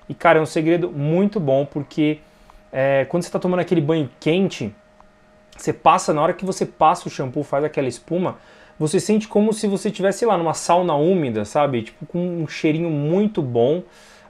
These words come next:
mas eu não consegui identificar do que que é, mas é muito bom o cheiro.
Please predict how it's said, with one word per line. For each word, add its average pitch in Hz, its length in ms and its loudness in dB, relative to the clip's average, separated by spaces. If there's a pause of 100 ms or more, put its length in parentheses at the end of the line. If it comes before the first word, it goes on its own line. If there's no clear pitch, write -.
mas 175 580 0
eu 160 80 -2
não 175 160 2
consegui 175 320 -4
identificar 151 500 -4
do 143 120 -8
que - 100 -20
que - 180 -4
é, 101 60 -2
mas 113 240 -4
é 139 80 2
muito 143 420 0
bom 127 220 -2
o 131 60 -8
cheiro. - 260 -14